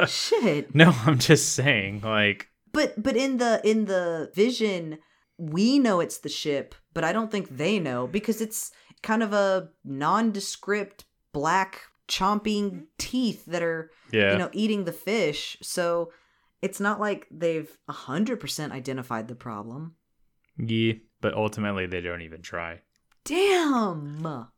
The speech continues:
Speaker 1: I'm just speaking the truth.
Speaker 2: All
Speaker 1: The fucking
Speaker 2: right.
Speaker 1: animals have to fix everything here.
Speaker 2: Ugh.
Speaker 1: Humans don't lift a finger.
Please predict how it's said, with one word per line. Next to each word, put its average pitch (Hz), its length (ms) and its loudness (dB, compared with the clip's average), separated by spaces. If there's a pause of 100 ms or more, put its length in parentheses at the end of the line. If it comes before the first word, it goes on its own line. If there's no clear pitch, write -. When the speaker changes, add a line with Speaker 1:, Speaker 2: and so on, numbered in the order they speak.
(380)
Speaker 1:
I'm 160 180 4
just 233 400 2
speaking 190 580 0
the 208 100 2
truth. 220 500 -2
Speaker 2:
All 269 120 -6
Speaker 1:
The 220 100 -8
fucking 151 360 -2
Speaker 2:
right. - 80 -6
Speaker 1:
animals 151 420 4
have 107 160 0
to 104 80 -8
fix - 280 -6
everything 98 460 -8
here. 98 240 -8
Speaker 2:
Ugh. 165 380 -6
Speaker 1:
Humans 151 320 -8
don't 110 180 -6
lift 104 140 -6
a 90 80 -8
finger. 104 500 -4